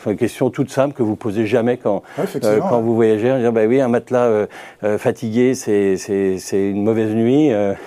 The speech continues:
Speaker 1: euh, est-ce que, est-ce qu'il y a des, des systèmes d'alerte pour les punaises de lit ? C'est, ça a l'air aussi
Speaker 2: Ah ouais.
Speaker 1: assez, assez étonnant, mais, mais c'est un vrai problème quand il y en a.
Speaker 2: Bien sûr.
Speaker 1: Euh, donc nous, on va avoir, on va, on va accompagner nos, nos, nos partenaires hôteliers dans cette démarche, parce que on vient aussi de la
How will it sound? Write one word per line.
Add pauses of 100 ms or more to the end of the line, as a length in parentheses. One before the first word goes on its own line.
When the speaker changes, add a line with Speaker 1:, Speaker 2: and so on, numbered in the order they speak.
(120)
Speaker 1:
euh,
est-ce
que,
est-ce
qu'il
y
a
des, (320)
des
systèmes
d'alerte
pour
les
punaises
de
lit ?
C'est,
ça
a
l'air
aussi
Speaker 2:
Ah
ouais.
Speaker 1:
assez, (280)
assez
étonnant,
mais,
mais
c'est
un
vrai
problème
quand
il
y
en
a.
Speaker 2:
Bien
sûr.
Speaker 1:
Euh,
donc
nous,
on
va
avoir,
on
va, (200)
on
va
accompagner
nos,
nos,
nos
partenaires
hôteliers
dans
cette
démarche,
parce
que
on
vient
aussi
de
la